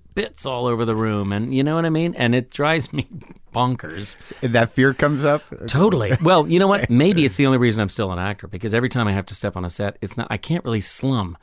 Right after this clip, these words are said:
Speaker 1: It's
Speaker 2: Yeah.
Speaker 1: not like I'm playing a doctor with dialogue.
Speaker 2: Right.
Speaker 1: You know, it's like, I'm supposed to, like,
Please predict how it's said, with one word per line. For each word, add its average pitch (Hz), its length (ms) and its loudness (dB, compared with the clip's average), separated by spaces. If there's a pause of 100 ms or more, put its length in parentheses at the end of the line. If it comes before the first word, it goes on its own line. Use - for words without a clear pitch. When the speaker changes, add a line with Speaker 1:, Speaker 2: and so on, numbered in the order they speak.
(140)
Speaker 1:
It's 110 140 4
Speaker 2:
Yeah. 95 80 4
Speaker 1:
not 156 140 2
like 143 160 0
I'm 123 120 0
playing 127 240 0
a 107 60 0
doctor 113 360 0
with 98 140 -6
dialogue. 92 600 -4
Speaker 2:
Right. 104 280 4
Speaker 1:
You 113 80 2
know, 107 240 0
it's - 240 -6
like, 107 240 0
I'm 117 140 -2
supposed 143 360 -4
to, 127 80 -2
like, 101 300 -6